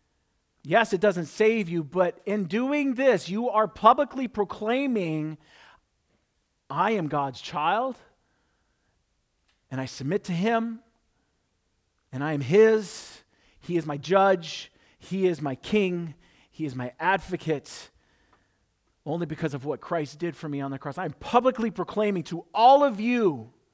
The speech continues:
I am God's."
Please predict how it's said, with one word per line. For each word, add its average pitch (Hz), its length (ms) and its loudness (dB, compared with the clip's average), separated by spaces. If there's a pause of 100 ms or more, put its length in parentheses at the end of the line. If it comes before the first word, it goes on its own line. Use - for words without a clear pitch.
(1300)
I 180 140 -12
am 151 100 -8
God's." 139 720 -8